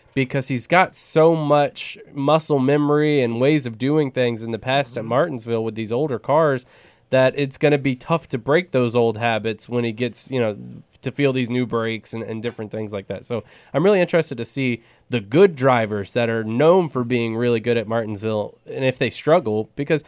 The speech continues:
you think they'll catch on quick, but it, it'll be interesting to see if they struggle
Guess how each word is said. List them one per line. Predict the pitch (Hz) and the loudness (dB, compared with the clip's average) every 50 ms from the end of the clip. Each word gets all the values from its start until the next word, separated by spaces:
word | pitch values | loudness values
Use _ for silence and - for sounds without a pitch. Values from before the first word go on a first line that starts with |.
| - - - _ | -10 -20 -14 _
you | - 180 160 | -2 0 4
think | - 220 220 | 6 6 6
they'll | 175 151 131 | 6 2 2
catch | - 147 - - | 2 2 4 4
on | 139 120 107 104 | 4 2 2 0
quick, | - - 175 139 - - | 2 2 2 2 2 0
but | - 117 - - | -4 -6 -4 -2
it, | 123 127 - | -4 -6 -4
it'll | - 139 143 143 | -2 -2 -2 0
be | 139 143 | 2 0
interesting | 139 131 - 131 - - 113 | 0 0 -2 -6 -8 -8 -8
to | |
see | - 131 | -8 -8
if | 110 - | -8 -6
they | - 101 | -8 -10
struggle | - - - 104 98 95 92 90 | -8 -6 -6 -6 -6 -6 -10 -10